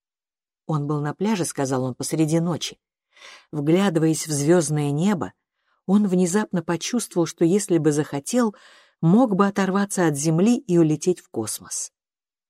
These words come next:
Он никому не рассказывал про тот случай, поскольку в тот раз был не в себе,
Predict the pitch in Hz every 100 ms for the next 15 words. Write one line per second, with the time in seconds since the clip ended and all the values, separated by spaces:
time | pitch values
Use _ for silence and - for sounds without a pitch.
0 | _ _ _ _ _ _ - 175 165 170
1 | 165 160 160 160 160 - 185 160 143 135
2 | 139 139 139 - 156 143 - 107 _ -
3 | - 156 - 180 165 156 - 160 165 185
4 | 151 165 160 160 - 165 180 208